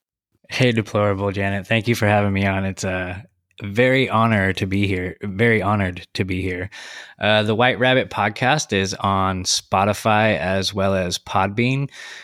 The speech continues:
And, um, we are working on getting on Rockfin, and I will soon be uploading stuff to Rumble as well. And like she said, it is spelled very uniquely. It is K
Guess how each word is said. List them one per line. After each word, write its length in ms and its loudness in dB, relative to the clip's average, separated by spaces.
And, 380 0
um, 580 2
we 200 2
are 120 4
working 320 0
on 200 2
getting 240 2
on 240 -2
Rockfin, 880 2
and 440 0
I 160 0
will 180 0
soon 320 0
be 160 0
uploading 500 0
stuff 360 -4
to 180 -6
Rumble 380 -2
as 180 -4
well. 400 2
And 200 0
like 160 0
she 140 0
said, 260 0
it 160 -2
is 160 0
spelled 520 0
very 300 2
uniquely. 760 -2
It 80 0
is 220 0
K 560 2